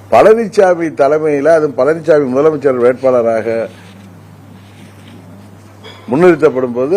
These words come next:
அந்த கூட்டணி பலவீனமாகிட்டு இருக்கு. இன்னும் நாளொரு மேனியும் பொழுதொரு வண்ணமாக அந்த கூட்டணி பலவீனமாகத்தான் ஆகும். தேர்தல் நேரத்துல பாருங்க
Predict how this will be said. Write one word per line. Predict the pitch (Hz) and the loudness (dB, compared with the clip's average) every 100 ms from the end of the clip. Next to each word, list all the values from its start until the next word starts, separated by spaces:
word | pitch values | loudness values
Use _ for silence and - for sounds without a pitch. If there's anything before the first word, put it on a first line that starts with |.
| 185 | 0
அந்த | 151 139 | 0 -2
கூட்டணி | 185 196 202 120 | -2 -2 -2 0
பலவீனமாகிட்டு | 135 147 123 104 90 85 92 | 0 -2 -4 -4 -6 -10 -14
இருக்கு. | 95 185 - - 131 | -12 -12 -12 -14 -10
இன்னும் | 185 190 135 | -6 -2 0
நாளொரு | 135 156 143 135 | 2 2 0 -2
மேனியும் | 143 147 196 196 | -4 -4 -6 -6
பொழுதொரு | 143 147 147 131 | -2 0 0 0
வண்ணமாக | 123 127 127 120 147 | -2 -2 -2 0 0
அந்த | 131 113 | 0 -2
கூட்டணி | 113 120 123 101 | -6 -6 -6 -2
பலவீனமாகத்தான் | 101 113 113 110 107 104 104 101 123 131 107 | -2 -2 -4 -4 -6 -8 -8 -6 -2 0 0
ஆகும். | 98 139 214 - - - - - - | -4 -6 -10 -14 -20 -20 -20 -6 2
தேர்தல் | 180 202 180 160 | 4 4 2 0
நேரத்துல | 165 156 151 131 | 0 -2 -4 -4
பாருங்க | 127 120 | -4 -4